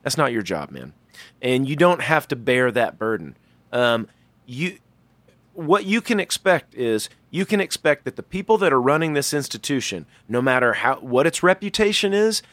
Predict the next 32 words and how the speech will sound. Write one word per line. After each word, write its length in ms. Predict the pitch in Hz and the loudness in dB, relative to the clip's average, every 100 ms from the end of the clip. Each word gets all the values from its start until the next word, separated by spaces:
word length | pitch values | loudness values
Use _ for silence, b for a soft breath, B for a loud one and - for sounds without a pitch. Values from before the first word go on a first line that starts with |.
| b | b
no 100 | 123 | -2
matter 300 | 127 120 113 | 2 4 2
how 380 | 131 156 175 - - | 4 4 4 0 2
awesome 420 | 151 160 - 170 | 4 4 0 0
you 160 | 151 | -2
always 420 | 135 139 165 160 - | 2 4 6 4 2
thought 200 | 156 151 | 0 2
it 100 | - | 2
was 320 | 143 151 131 | 4 4 0
as 60 | 104 | -6
a 60 | |
kid 480 | - - 180 170 170 | -6 2 4 4 4
or 300 | 131 110 104 - | 4 2 0 0
whatever 460 | 135 151 151 156 | 2 4 4 2
before 360 | 147 127 143 139 | 0 0 2 2
you 380 | 135 127 131 120 - | 0 0 -2 -4 -6
got 180 | 135 143 | 0 2
involved 460 | 139 127 139 147 127 | 2 4 4 4 2
in 120 | 147 | 0
it 140 | 139 | 0
or 120 | 113 101 - | 0 -2 -4
whatever 440 | 147 208 226 214 | 0 4 4 4
the 200 | 165 147 | 2 -4
situation 600 | - - 165 147 123 - 113 | -4 -4 -2 0 0 -2 -6
is, 140 | 104 | -6
or 80 | 98 | -2
how 200 | 156 - | -2 0
awesome 340 | 156 170 - 151 | 4 2 2 -2
you 140 | 143 | -2
heard 260 | 123 185 170 | 2 4 4
it 100 | 151 | 4
was 360 | 147 147 143 | 2 2 -2